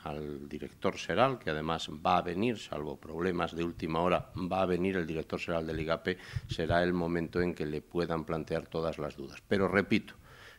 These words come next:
en estos momentos lo que toca es alegrarse de esa buena noticia y desde luego seguir trabajando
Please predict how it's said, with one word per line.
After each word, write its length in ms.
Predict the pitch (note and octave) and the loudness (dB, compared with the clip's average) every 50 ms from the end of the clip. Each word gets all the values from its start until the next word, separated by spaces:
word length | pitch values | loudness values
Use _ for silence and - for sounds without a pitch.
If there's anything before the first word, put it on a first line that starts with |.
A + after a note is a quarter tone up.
| _ - | _ 0
en 120 | E2+ F#2 | 2 2
estos 240 | G2 - - G2+ F#2 | 2 4 4 2 4
momentos 440 | F2+ F2+ F2+ G2 G2 F2 - G#2+ F#2 | 4 4 4 4 2 4 2 2 2
lo 140 | F2+ D2+ | 2 0
que 140 | - - E2 | 0 0 -2
toca 260 | - - F#2 - - | 0 -2 -2 2 2
es 160 | E2+ - - E2+ | 2 4 4 4
alegrarse 560 | D#2+ D#2 D#2 D#2+ E2 F2 - - - G2+ F2 | 2 4 2 2 2 0 0 0 -2 -2 -2
de 80 | D#2+ | -2
esa 200 | E2 - - E2 | -4 -2 -2 -2
buena 280 | D#2 D#2 D#2+ D#2 D#2+ D#2 | -2 0 -2 -2 -2 -2
noticia 540 | D#2+ D#2+ - - - - - - G#2 A2+ A2+ - - - - - - | -4 -6 -4 -4 -6 -4 0 0 0 0 0 -4 -14 -16 -18 -6 0
y 100 | G#2 G2+ | 0 2
desde 260 | G2 G#2+ G2 F#2 G2+ | 4 4 4 4 6
luego 260 | G#2+ A#2 C3 C3+ D3 C#3 | 6 8 8 6 6 4
seguir 500 | - - A#2 G#2 G2+ A2 B2 A#2+ A#2+ - | 4 4 4 4 6 4 0 0 0 0
trabajando 640 | G#2+ G#2 F2 F2 - - G2 G2 G#2 G#2+ C3+ D#3+ | 2 2 2 2 2 4 4 4 4 2 -2 -6